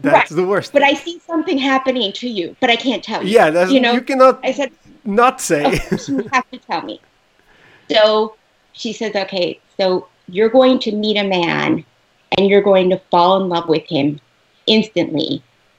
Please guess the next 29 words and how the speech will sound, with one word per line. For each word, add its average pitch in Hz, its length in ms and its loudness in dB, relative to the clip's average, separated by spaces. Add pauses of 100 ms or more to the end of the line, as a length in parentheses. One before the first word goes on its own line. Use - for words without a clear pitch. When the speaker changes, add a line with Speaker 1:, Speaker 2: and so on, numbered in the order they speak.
(180)
Speaker 2:
but 175 240 0
you 170 100 -2
should 170 300 -2
not 175 340 2
fall 160 260 2
in 147 100 0
love 147 160 -8
with 143 120 -10
him 135 320 -6
at 156 140 -2
all. 98 440 -2 (340)
You 165 140 4
have 185 440 -2
to 175 100 -2
try, 147 600 -4 (400)
and 165 180 -2
you 156 140 0
have 208 260 -2
to 220 100 -2
stay 196 240 -2
away 175 240 0
from 170 200 -8
him 170 280 -2
as 156 180 -10
much 160 280 0
as 180 140 -6
you 170 120 0
can. 143 520 -2 (880)
And 180 200 2